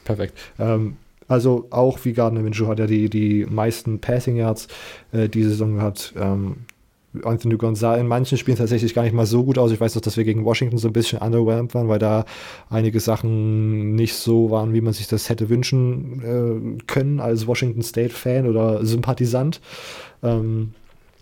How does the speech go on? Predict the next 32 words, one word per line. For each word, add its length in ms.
aber 180
Anthony 280
Gordon, 260
ein 280
interessanter 500
Quarterback-Prospekt, 1120
ähm, 500
für 180
dieses, 460
für 160
diese, 520
für 80
diese 220
Draft-Class. 720
Genauso 320
wie 60
Justin 340
Herbert, 420
ähm, 480
sogar 400
einer, 460
Justin 240
Herbert 180
wahrscheinlich 300
noch 220
interessanter, 600
beziehungsweise 680
der 560
viel 280
prominentere 640
Name, 420
äh, 240